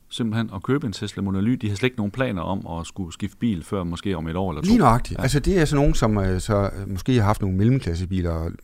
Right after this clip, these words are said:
Speaker 2: og i nogle tilfælde også nogle, nogle S U V'er og sådan noget. Jamen, de har så tænkt, "Jamen, ved du hvad, nu bytter vi den der ud." Og så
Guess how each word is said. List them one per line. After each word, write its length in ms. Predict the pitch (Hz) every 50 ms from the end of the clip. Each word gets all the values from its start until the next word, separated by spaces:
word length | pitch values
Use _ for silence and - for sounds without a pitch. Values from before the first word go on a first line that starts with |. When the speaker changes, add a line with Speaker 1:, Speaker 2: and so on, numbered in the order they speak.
| - - -
Speaker 2:
og 200 | - 85 92 90 - -
i 40 | -
nogle 200 | 92 90 95 101
tilfælde 380 | - - 101 104 - - 87 85
også 200 | 90 95 - 90
nogle, 240 | 85 82 80 85 - -
nogle 260 | 95 95 98 101 98
S 80 | - -
U 140 | 104 101 131
V'er 160 | 180 196 -
og 100 | 98 90
sådan 120 | - 113 113
noget. 160 | 113 120 120 - - - - - - - - - - -
Jamen, 240 | 123 123 123 123 113
de 100 | - 143
har 80 | 131
så 100 | 120 120
tænkt, 300 | - - 135 123 113 -
"Jamen, 440 | 104 95 98 98 95 95 92 90 - - - - -
ved 100 | - 113
du 60 | 120 120
hvad, 140 | 117 117
nu 100 | 117 131
bytter 220 | 131 - 127 110 104
vi 80 | 98
den 140 | 101 113 117
der 60 | 113
ud." 120 | 113 120 120
Og 120 | 104 98
så 120 | - -